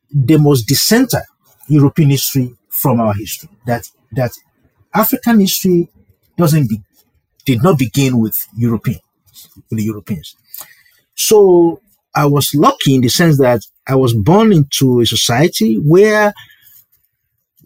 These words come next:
people are, I mean, uh, Nigerians were already re-, restructuring the curric-, the curriculum. They were already, uh, moving the curriculum to become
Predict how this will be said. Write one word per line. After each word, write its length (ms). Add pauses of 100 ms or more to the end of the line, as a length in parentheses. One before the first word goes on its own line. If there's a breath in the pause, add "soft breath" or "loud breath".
(100)
people 340
are, 180 (100)
I 80
mean, 300 (100)
uh, 80 (120)
Nigerians 720
were 120
already 720 (220)
re-, 280 (580)
restructuring 840 (160)
the 80
curric-, 280 (120)
the 300 (360)
curriculum. 480 (840 loud breath)
They 180
were 280
already, 680 (340)
uh, 640 (320)
moving 760
the 160
curriculum 680 (240)
to 200 (320)
become 720